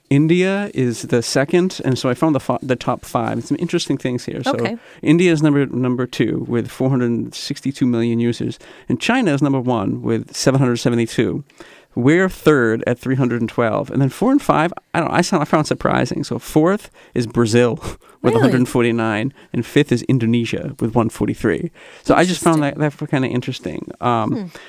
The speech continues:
Speaker 1: but to get back to China, China is really interesting because they, they, they have the most internet users because
Speaker 2: Right.
Speaker 1: they have the most people, right? Uh, theoretically. But they also, that's all state, state-owned. There's a,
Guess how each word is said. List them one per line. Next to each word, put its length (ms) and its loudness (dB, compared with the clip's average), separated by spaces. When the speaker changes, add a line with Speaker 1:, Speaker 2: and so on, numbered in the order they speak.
Speaker 1:
but 260 2
to 80 0
get 100 4
back 200 4
to 120 4
China, 760 2
China 320 2
is 160 0
really 580 4
interesting 400 0
because 440 0
they, 400 2
they, 420 2
they 140 4
have 320 4
the 100 0
most 400 0
internet 340 0
users 600 -6
because 300 0
Speaker 2:
Right. 80 -10
Speaker 1:
they 120 -2
have 140 -6
the 80 -8
most 220 -8
people, 340 -8
right? 260 -4
Uh, 240 -4
theoretically. 640 -6
But 120 2
they 80 8
also, 300 4
that's 240 4
all 100 4
state, 540 -2
state-owned. 680 -2
There's 200 0
a, 320 -4